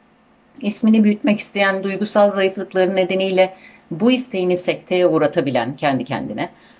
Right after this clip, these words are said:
topluma hizmet etme isteği içinde olan, görünümüyle, giyimiyle, karizmasıyla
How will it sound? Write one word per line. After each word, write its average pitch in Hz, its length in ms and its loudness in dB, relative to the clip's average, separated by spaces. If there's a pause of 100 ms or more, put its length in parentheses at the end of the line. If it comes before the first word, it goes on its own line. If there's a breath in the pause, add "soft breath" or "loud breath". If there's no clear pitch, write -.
(140)
topluma 220 440 2
hizmet 220 400 0
etme 190 440 -2 (200)
isteği 175 400 0
içinde 160 340 -2
olan, 127 380 2
görünümüyle, 196 580 2
giyimiyle, 160 640 0
karizmasıyla 180 960 0